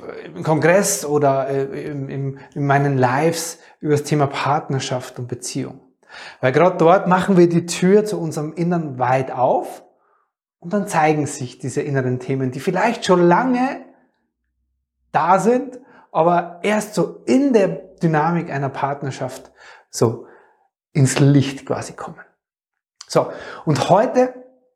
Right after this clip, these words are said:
möchte ich dir zwei Beispiele mitbringen. Ich habe dir zwei Beispiele von Klienten oder Klientinnen von mir mitgebracht, die deutlich machen,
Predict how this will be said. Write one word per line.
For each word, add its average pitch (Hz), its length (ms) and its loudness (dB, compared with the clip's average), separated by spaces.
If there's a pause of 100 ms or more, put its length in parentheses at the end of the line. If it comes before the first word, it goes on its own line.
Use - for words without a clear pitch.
(520)
möchte 160 280 -2
ich 139 40 -10
dir 160 360 0
zwei 131 260 -10
Beispiele 127 760 -4
mitbringen. 117 500 -6
Ich 139 60 0
habe 180 100 -2
dir 185 140 2
zwei 165 240 2
Beispiele 190 600 0
von 165 280 -4
Klienten 185 720 -6
oder 135 140 -4
Klientinnen 185 640 -4
von 160 280 -4
mir 160 140 0
mitgebracht, 170 760 -4 (720)
die 151 220 -8
deutlich 170 600 2
machen, 151 640 -8